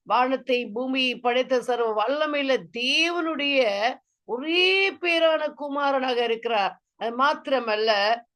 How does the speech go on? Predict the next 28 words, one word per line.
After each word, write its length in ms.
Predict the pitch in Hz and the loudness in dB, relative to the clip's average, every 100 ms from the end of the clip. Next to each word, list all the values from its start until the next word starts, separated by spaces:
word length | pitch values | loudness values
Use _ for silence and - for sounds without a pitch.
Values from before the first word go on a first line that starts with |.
| _ | _
அவர் 240 | 214 226 226 | 0 0 2
வந்து, 540 | 294 311 302 247 254 | -2 -2 2 2 2
அப்ப 360 | - 226 190 - | -4 -6 -6 -8
பிதாவாகிய 580 | 226 294 320 320 285 285 - | -2 2 6 4 2 -6 -6
தேவன் 680 | 262 294 311 277 247 220 220 _ _ - | -2 2 2 2 0 -2 -8 _ _ 0
ஒரிஜினலாக 640 | 247 277 269 262 247 240 220 | 0 0 -4 -2 4 4 4
இருக்கிறார். 600 | 220 220 233 233 214 196 | 2 0 0 2 2 2
இவர் 240 | 240 208 | 0 -2
அதன் 360 | 226 240 226 - 269 | -2 -2 -6 -6 -2
பிரதியாக 600 | 311 277 311 277 233 220 | -2 -2 2 2 2 -2
வந்திருக்கிறார் 560 | 214 208 208 214 214 | -6 -6 -8 -2 -2
இந்த 120 | 208 202 | -2 -2
உலகத்திலே. 580 | 202 208 190 220 214 | -4 -4 -4 -2 2
அல்லேலூயா. 580 | 220 233 240 247 262 262 - - _ | 2 4 4 6 6 4 0 -14 _
நாங்க 340 | - 226 226 233 | -2 2 4 2
ஒரிஜினலா 380 | 240 285 269 262 | 2 0 2 2
என்ன 240 | 247 269 | 2 0
செய்வோம்? 680 | 277 240 240 220 196 233 - _ _ | 2 2 4 2 0 -4 -8 _ _
ஏதாவது, 600 | 233 240 262 240 226 208 202 185 _ _ | -4 0 0 2 2 0 -2 -4 _ _
அஹ், 40 | 208 | -4
எங்களோட 560 | 226 220 220 220 214 208 | 0 2 2 2 0 2
பர்த் 200 | 233 226 | 0 0
சர்டிபிகேட்டா 500 | 233 220 214 220 214 | -2 -2 -2 0 0
இருக்கலாம், 520 | 208 208 214 208 208 | -2 -4 -4 0 0
அல்லது 320 | 208 208 208 202 | 0 -2 -2 -4
ஏதாவது 540 | 196 220 233 208 - | 0 0 2 -2 -4
நல்ல 360 | 185 214 233 233 | -6 -4 -4 -4
க-, 260 | 214 202 | -2 -4